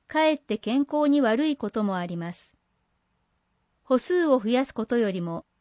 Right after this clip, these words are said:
まずは正しいフォームを身につけましょう。詳しくは、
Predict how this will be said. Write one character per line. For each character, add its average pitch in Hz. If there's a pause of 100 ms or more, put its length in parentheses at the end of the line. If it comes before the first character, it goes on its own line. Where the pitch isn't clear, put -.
(320)
ま 277
ず 277
は 226
正 285
し 349
い -
フ 285
ォ 277
ー -
ム 208
を 185
身 180
に 185
つ -
け 240
ま 226
し 233
ょ 180 (1300)
う。 -
詳 269
し -
く 214
は、 180